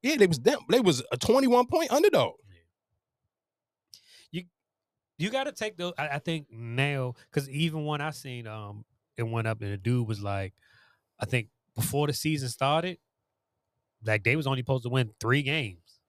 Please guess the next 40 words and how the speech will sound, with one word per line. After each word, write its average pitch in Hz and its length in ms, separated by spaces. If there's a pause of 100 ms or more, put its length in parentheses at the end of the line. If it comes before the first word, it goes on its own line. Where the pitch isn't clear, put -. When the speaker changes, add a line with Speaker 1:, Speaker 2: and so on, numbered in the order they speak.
(100)
Speaker 1:
Yeah, 285 80
'cause 214 80
they 202 80
only 190 140
won 185 200
one 170 200
game 175 180
last 226 260
year. 95 160 (200)
Speaker 2:
That 135 200
was 127 140
it. 120 60
What's 165 200
name? 101 260 (380)
And 135 220
the 123 40
games 147 300
he 180 140
was 156 140
picking 160 580
to 120 120
lose, 170 440
like, 123 160
he 165 100
already 156 260
started 165 380
off, 262 200
you 160 100
know, 127 320 (100)
he 135 140
didn't 147 260 (160)
t-, 147 160
see 147 160
the 139 80
T 143 220
C 139 140
U. 151 280 (300)
So 135 220
I 123 120
think 143 300